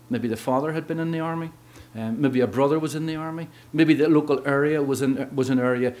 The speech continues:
in which there was a garrison, in which people could see soldiers and think, "Well, I wouldn't mind doing that, that looks all right." You know, things like that have an influence on choices that people make to join the army. They, they're recruited.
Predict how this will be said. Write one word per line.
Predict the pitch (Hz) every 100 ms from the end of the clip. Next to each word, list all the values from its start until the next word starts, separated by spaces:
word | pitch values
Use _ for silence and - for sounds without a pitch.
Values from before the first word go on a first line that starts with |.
| -
in | 127
which | 120 -
there | 123
was | 127
a | 117
garrison, | 120 123 147 147 175 165 -
in | 127
which | 123
people | - 131 123
could | 127 -
see | 139
soldiers | 143 - 156 147 127
and | 135
think, | 135
"Well, | 147 180
I |
wouldn't | 247 123
mind | 101 101 104
doing | 101 101
that, | 117 143
that | 120
looks | 123 123
all | 101 98
right." | 120 - - - - -
You | 160
know, | - -
things | - 220 202
like | 185 -
that | 151 143 143 - - 156 - -
have | 147 139
an | 135
influence | 147 143 151 120 - 131
on | 127 131 - - - - -
choices | - 151 147 - 113
that | 127
people | - 123 117
make | 107 95 - - -
to | 107
join | 123 113 107
the | 98
army. | 90 92 98 - - - - -
They, | 165 156 - - - - -
they're | 156 143
recruited. | 131 - 135 135 131 -